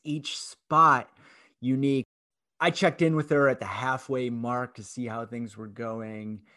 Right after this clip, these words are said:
and it was a great conversation. Hope you stick around for that. But the business of the day, as it stands right now, Big Ten guy checking in. Everybody knows that about me. Fiercely proud of the Midwest. We are nice here.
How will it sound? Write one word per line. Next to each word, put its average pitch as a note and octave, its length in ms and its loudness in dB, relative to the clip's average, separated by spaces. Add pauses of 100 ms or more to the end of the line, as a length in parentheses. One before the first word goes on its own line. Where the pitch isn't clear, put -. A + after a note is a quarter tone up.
(280)
and A2+ 580 -8
it B2+ 60 -4
was A#2+ 140 -8
a - 20 -14
great B2+ 240 -2
conversation. A#2+ 800 -4
Hope A2+ 180 -8
you A#2+ 60 -6
stick - 260 -10
around A2 280 -6
for A#2 120 -14
that. A2+ 320 -6
But D#3+ 320 -2 (380)
the C3 80 -2
business E3+ 560 2 (160)
of D3 400 -6
the D3 80 -2
day, B2 640 -4 (500)
as B2+ 220 0
it D3 100 -6
stands B2+ 720 -4
right A#2+ 280 -4
now, A#2 420 -2 (480)
Big D#3+ 300 2
Ten E3 380 0
guy G#2+ 440 0 (320)
checking B2+ 460 -2
in. G2+ 300 -6 (360)
Everybody C#3+ 340 0
knows C#3 260 2
that B2+ 160 0
about A#2 300 -4
me. A2 320 -8
Fiercely C#3 380 -4
proud B2+ 520 0
of A2 120 -8
the B2 80 -8
Midwest. A#2 640 -6
We B2 140 -4
are A#2 100 -2
nice A#2+ 440 -6
here. B2+ 400 -2